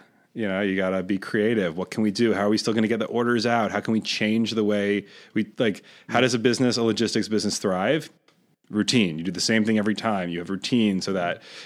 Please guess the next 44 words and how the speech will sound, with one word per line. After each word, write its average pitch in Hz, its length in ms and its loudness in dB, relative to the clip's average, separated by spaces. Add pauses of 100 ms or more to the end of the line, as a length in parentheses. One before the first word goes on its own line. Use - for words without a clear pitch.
you 101 80 0
know, 90 300 -2 (240)
you 101 100 0
don't 110 100 2
need 110 140 2
highly 110 240 2
skilled 107 260 0
labor. 101 460 4
You 87 100 -4
can 95 160 -2
specialize, 95 720 0
all 107 140 0
this 104 160 0
stuff. 110 580 0
But, 80 100 -6
like, 95 140 -2
at 101 60 -2
the 101 80 0
end 113 100 0
of 127 40 -2
the 113 80 -2
day, 131 280 2
when, 90 280 -2 (640)
you 95 80 -2
know, 98 100 0
stuff - 300 -2
hits - 160 -4
the 104 80 -10
fan, 113 440 0
you 90 80 -2
gotta 90 220 -2
be 95 140 -6
creative. 101 640 -6
You 92 80 -12
gotta 90 320 -2
change 92 360 -4
things 95 200 -4
up, 123 240 -2
and 92 140 -2
you 90 60 -4
have 104 240 -6
to 110 100 -4
have 104 320 -2
them. 95 200 -2